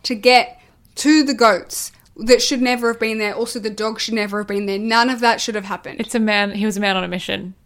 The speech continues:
Speaker 2: to
Speaker 1: I
Speaker 2: see you and then got
Speaker 1: He was
Speaker 2: sidetracked
Speaker 1: after
Speaker 2: by the
Speaker 1: me.
Speaker 2: goats. Yeah.
Speaker 1: Yeah, and then there happened to be goats.
Speaker 2: But now, every time he chases after you, he's gonna think there's gonna be goats, which is a win for him. Or it's really sad, I'm not sure.
Speaker 1: Anyway, a fucking nightmare. Then I came home,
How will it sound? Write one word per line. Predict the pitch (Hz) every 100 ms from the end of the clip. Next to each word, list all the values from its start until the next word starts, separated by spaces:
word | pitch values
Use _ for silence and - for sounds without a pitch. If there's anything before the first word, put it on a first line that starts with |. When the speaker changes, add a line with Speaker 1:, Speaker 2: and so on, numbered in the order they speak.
| _ - - - -
Speaker 2:
to | -
Speaker 1:
I | 247
Speaker 2:
see | - - 226
you | 208 190
and | 185
then | 185
got | 170 247
Speaker 1:
He |
was | 247 254
Speaker 2:
sidetracked | 233 233
Speaker 1:
after | -
Speaker 2:
by |
the | 220
Speaker 1:
me. | 185
Speaker 2:
goats. | - 196 196 180
Yeah. | 214 180
Speaker 1:
Yeah, | 220 202
and | 190
then | 202
there | 196
happened | 196 202 196
to | -
be | 190
goats. | 165 131 - - _ _ _ _ _ _ - _
Speaker 2:
But | 233 214
now, | 220 226
every | - 196 226
time | 220 190
he | 190
chases | 190 - - 196 180 185
after | 185 -
you, | 180
he's | 175
gonna | 185
think | 170 180
there's | 190 175
gonna | 185
be | 185 185
goats, | 196 - - -
which | 277 240
is | 202
a |
win | 208 208
for | 202
him. | 196 190 226 247 - - -
Or | 202 214
it's | 208 190
really | 175
sad, | 170 - -
I'm | 208
not | -
sure. | - - - _ _ _ 311
Speaker 1:
Anyway, | 262 202 - - - _ _ _ _ 247
a |
fucking | 233 247 220
nightmare. | 180 - 180 180 -
Then | 262 294
I | 269
came | 240 233 208
home, | 202 190 190 196